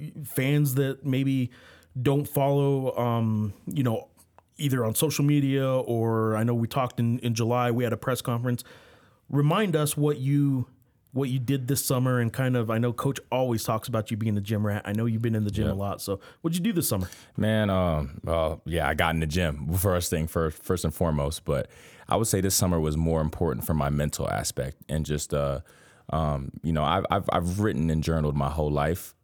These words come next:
Speaker 2: and, um, but I really took the next step this summer in, uh, my reading and in my writing, and just really just focusing on what I want my future to look like and what I want my now to look like. 'Cause the most important thing is the present moment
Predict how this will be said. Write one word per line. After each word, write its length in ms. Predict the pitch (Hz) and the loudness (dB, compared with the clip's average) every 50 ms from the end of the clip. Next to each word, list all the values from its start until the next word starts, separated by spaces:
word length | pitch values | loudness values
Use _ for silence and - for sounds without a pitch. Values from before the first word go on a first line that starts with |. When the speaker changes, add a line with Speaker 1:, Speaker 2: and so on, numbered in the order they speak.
| _ - | _ -4
Speaker 2:
and, 280 | 73 73 71 71 71 | -2 -2 0 0 -2
um, 260 | 71 69 67 65 65 65 | -2 -2 -2 -4 -4 -2
but 100 | - 76 | -2 0
I 60 | 78 | 0
really 220 | 85 95 98 92 | 0 0 0 -2
took 200 | 90 - - - | -2 -4 -6 -4
the 80 | - 78 | -2 -2
next 260 | 76 73 71 - - | 0 -2 -2 -4 -4
step 400 | - - 80 71 67 69 - _ _ _ - | -4 -2 -2 -2 -2 -4 -8 _ _ _ -6
this 160 | - 78 78 | -4 -2 0
summer 380 | - - 76 73 73 73 73 69 | 0 0 0 0 0 0 0 0
in, 260 | 50 65 69 69 67 | -2 -2 -2 -2 -4
uh, 260 | 67 65 64 62 58 - | -4 -4 -6 -8 -10 -10
my 160 | - 67 65 | -8 -8 -6
reading 440 | 67 67 71 76 76 71 73 71 69 | -6 -6 -4 -4 -4 -4 -4 -4 -4
and 120 | 69 67 67 | -4 -4 -6
in 100 | 67 67 | -6 -6
my 160 | 67 67 69 | -6 -6 -4
writing, 420 | 69 71 69 69 69 67 65 65 - - - - - - - | -2 -2 -2 -2 -2 -4 -6 -8 -10 -14 -20 -20 -20 -10 -4
and 180 | - 92 98 98 | -2 0 0 0
just 160 | 104 101 98 | 0 0 0
really 240 | 104 117 120 120 110 | -2 -2 0 0 0
just 180 | 85 92 85 - | 0 -2 -2 -2
focusing 420 | - 98 95 80 90 - - 82 | -2 -2 0 0 -2 -2 0 0
on 180 | 78 73 73 76 | 0 2 2 0
what 100 | 78 60 | 0 2
I 200 | 64 78 80 78 | 0 0 0 0
want 340 | 76 73 73 73 69 - - _ _ - | 0 0 -2 -2 -2 -4 -8 _ _ -8
my 280 | - 71 76 73 76 76 | -4 -2 -2 -2 -2 -2
future 340 | - - 80 76 - - | -4 -4 -4 -4 -4 -4
to 80 | 76 78 | -4 -2
look 200 | 78 82 85 - | -2 -2 -2 -2
like 300 | 95 90 87 90 90 - | -2 0 0 -2 -4 -6
and 160 | 73 69 69 | -6 -6 -4
what 300 | 71 73 73 64 - - - - | -4 -2 -2 -4 -6 -8 -8 -6
I 140 | 69 73 73 | -4 -2 -2
want 260 | 73 73 67 58 67 | -2 -2 -4 -4 -4
my 240 | 69 71 69 69 71 | -6 -6 -6 -6 -4
now 380 | 73 78 80 85 80 76 67 65 - | -2 -2 0 0 0 0 -2 -4 -6
to 100 | - 80 | -6 -6
look 180 | 73 - - - | -6 -6 -6 -10
like. 200 | - - - - | -10 -12 -12 -10
'Cause 120 | - 82 | -8 -6
the 80 | 85 90 | -4 -2
most 200 | 104 117 113 - | -2 -2 -2 -2
important 560 | 85 78 - 92 78 64 69 69 - - - _ _ _ - | -2 -2 0 -2 -2 0 -2 -4 -6 -8 -12 _ _ _ -4
thing 180 | - 78 71 64 | -2 -2 -2 -2
is 120 | 65 65 | -4 -6
the 60 | 65 | -6
present 320 | - - 73 69 69 64 62 | -4 -4 -4 -4 -4 -4 -4
moment 360 | 65 65 64 60 55 - | -4 -4 -4 -6 -8 -10